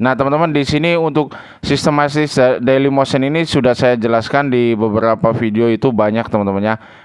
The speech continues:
Di video-video saya tuh banyak banget membahas tentang, eh, vi-, eh, Dailymotion, teman-teman ya. Nah, ada satu hal yang paling penting buat teman-teman semuanya.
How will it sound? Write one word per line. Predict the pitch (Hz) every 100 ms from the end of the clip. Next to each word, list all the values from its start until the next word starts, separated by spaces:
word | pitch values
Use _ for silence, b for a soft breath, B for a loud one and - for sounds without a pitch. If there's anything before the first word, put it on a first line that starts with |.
| B
Di | 110
video-video | 110 117 117 120 113 117
saya | 123 120
tuh | 110 143 143 120
banyak | 110 117 117
banget | 117 131
membahas | 127 117 113 117 113
tentang, | 107 127 131 120 B B
eh, | - 110 113 113 110
vi-, | - - -
eh, | 95 110 107
Dailymotion, | 107 110 113 117 117 127 113
teman-teman | 107 101 98
ya. | 107 117 b b b b
Nah, | 127 143 151
ada | 143 151
satu | 156 135 147
hal | 170 175
yang | 151 143
paling | 139 139 135
penting | 135 131 156
buat | 135 123
teman-teman | 113 120 113 113
semuanya. | 117 110 120 139